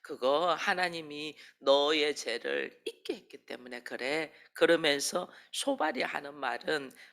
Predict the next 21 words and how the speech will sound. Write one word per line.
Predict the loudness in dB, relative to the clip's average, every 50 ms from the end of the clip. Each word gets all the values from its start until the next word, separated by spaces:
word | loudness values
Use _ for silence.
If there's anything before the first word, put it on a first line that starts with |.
| _
뭘 | -2 4 8 8 8 8
말하냐면, | 6 2 2 2 0 -2 -4 -4 -6 -6 -6 -6 -8 -8 -10 -10
하늘이, | -8 -4 -4 -4 -4 -4 -6 -10 -8 -8 -8 -10 -10 -12 -16 _ _ _ _ _ _ _ _ -12
하나님이 | -10 -10 -8 -8 -8 -10 -12 -12 -12 -16 -16 -16 -16 -18 -18 -20 -20 _ _ _
인간보다 | -8 -6 -6 -4 0 0 0 0 -2 -4 -6 -4 -2 -2 -2 -2
훨씬 | -4 -4 -4 -2 -2 -2 -2 -2 -2 -2 -2 0 -2 -2 -4 -6 -14 -16
크다. | -16 -14 -14 -14 -10 -8 -6 -6 -4 -4 -6 -6 -8 _ _ _ _ _ _ _ _ _ _ _ _ _ _ _ _
그 | -4 -2 -2
말을 | -2 -2 -2 -4 -2 0 0 0 0 0 -2 -10 -20 -20 -16 -10
지금 | -6 -6 -4 -4 -6 -8 -8 -8
이제 | -6 -2 -2 0 -2 -2 -8 -14 -20 -18 _ -2
칠 | 0 2 2 2 0 0
절 | 2 4 4 4 4 0
이후부터 | -6 -4 -2 -2 -2 -4 -4 -6 -8 -8 -10 -12 -12 -10
쭉 | -10 -10 -10 -10 -12 -14 -16 -16 -16 -14 -10 -8 -8
하는 | -8 -8 -10 -12 -8
것이 | -8 -8 -8 -8 -10
오늘 | -10 -10 -8 -8 -6
소발은 | -6 -4 -2 -2 -2 0 0 -2 -2 -4 -6 -8
그 | -8 -8 -8
말이에요. | -6 -6 -6 -6 -4 -4 -4 -4 -4 -6